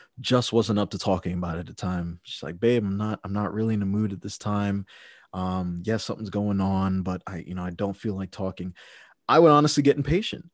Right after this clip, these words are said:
Um, and I would be like, "No, you gotta tell me now. This is important. This is vital to us." And I wouldn't take the time to really understand that maybe what she's going through right now, she's trying to process,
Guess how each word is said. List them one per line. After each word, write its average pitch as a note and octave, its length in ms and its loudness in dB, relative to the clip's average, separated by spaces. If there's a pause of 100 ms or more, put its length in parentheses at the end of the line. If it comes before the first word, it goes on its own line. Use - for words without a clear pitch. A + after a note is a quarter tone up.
(100)
Um, G#2+ 440 2
and A2 80 -2
I A#2+ 140 4
would A#2+ 140 4
be B2+ 100 4
like, A#2+ 240 4
"No, D3 280 8
you C3+ 120 10
gotta C#3 240 6
tell C3+ 240 -2
me A#2 100 0
now. D#3 520 6
This C3+ 160 -2
is A2 140 -6
important. D#3 580 0
This B2 120 -4
is G#2+ 120 -4
vital B2+ 380 2
to - 240 -4
us." C3+ 360 8
And G2+ 180 0 (460)
I B2 120 6
wouldn't D#3+ 400 4
take D3+ 260 0
the B2+ 80 -2
time C3 300 0
to - 120 -4
really A#2+ 380 2
understand A#2 480 0
that F#2+ 100 -4
maybe A#2 260 2
what A#2 160 2
she's G#2 200 -4
going A2 260 0
through G#2 140 -4
right G2 200 0
now, F#2+ 220 0
she's G#3+ 360 -2
trying F2+ 280 -4
to - 60 -10
process, - 640 -10